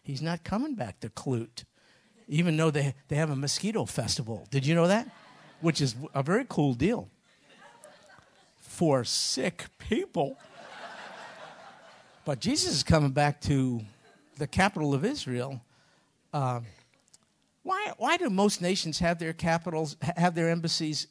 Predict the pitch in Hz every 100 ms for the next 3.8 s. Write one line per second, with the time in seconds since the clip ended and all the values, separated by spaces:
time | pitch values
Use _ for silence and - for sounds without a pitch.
0 | - 156 147 139 - 185 196 180 151 269
1 | 294 110 - - - - _ _ _ _
2 | _ _ _ _ _ - 190 185 151 233
3 | 180 143 135 143 151 139 135 127